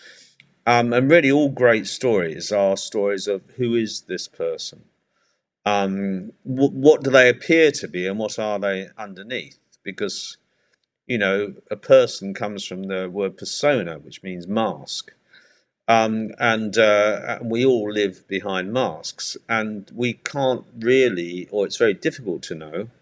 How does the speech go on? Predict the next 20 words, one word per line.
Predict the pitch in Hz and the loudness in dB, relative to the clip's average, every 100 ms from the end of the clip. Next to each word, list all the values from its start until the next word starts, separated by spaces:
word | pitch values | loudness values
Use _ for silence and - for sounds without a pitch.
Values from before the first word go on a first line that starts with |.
| _ _ _ _ _ _ _ _ _ | _ _ _ _ _ _ _ _ _
what's | 104 95 | 2 2
going | - 110 113 | 6 6 6
on | 123 143 | 4 2
behind | 92 80 82 82 | 0 -2 -6 -10
the | |
mask, | 80 82 82 - | -10 -8 -8 -2
not | 131 120 | -2 0
only | 117 107 | 0 0
for | 95 101 95 | 0 2 4
other | 107 98 | 2 0
people | - 139 131 - 73 95 - _ - | 0 2 2 -2 -10 -10 -10 _ -12
looking | 104 117 - 92 | -2 -2 0 -2
at | 90 | 2
us, | 107 80 98 - - | 2 0 -4 -12 -4
but | 95 | -4
for | - - | -4 -2
us | 135 135 - - | 2 2 0 -10
looking | - 78 | -12 -14
at | 76 | -14
us. | 76 - - | -14 -12 -12